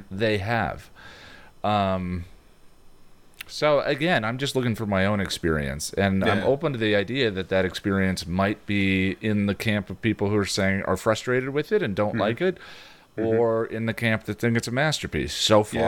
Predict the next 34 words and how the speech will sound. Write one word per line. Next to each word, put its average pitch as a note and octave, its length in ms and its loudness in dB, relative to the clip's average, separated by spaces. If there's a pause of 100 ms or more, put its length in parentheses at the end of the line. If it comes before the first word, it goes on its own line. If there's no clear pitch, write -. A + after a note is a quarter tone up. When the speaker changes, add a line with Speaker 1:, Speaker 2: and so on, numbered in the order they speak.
(160)
Speaker 2:
Yeah. G#2+ 60 2
Speaker 1:
I'm A2+ 100 -2
in A2+ 80 -2
the A#2+ 60 -2
masterpiece C3+ 640 -2
camp. C2 280 -8 (200)
Speaker 2:
Yeah. F2+ 300 2
Speaker 1:
Um, F2 200 -8 (300)
but A2 100 2
I B2+ 60 4
just D#3 240 -4
wanna E3 220 0
have A#2+ 500 -2
that G#2+ 360 2
experience, F#2 800 -2
and G#2 340 -6
being D3 240 2
someone B2 240 2
Speaker 2:
Mm. A2 40 2
Speaker 1:
who G#2+ 60 2
works G#2+ 300 2
online G2+ 640 0 (500)
all A#2+ 200 2
the A#2 120 -2
time, B2 500 -2
uh, G#2 400 2
more B2+ 240 0
and A2+ 100 0
more G#2+ 180 0
I G#2 80 4
have G#2+ 220 -2
to G#2 100 -4
be F#2+ 240 0
vigilant F2+ 760 0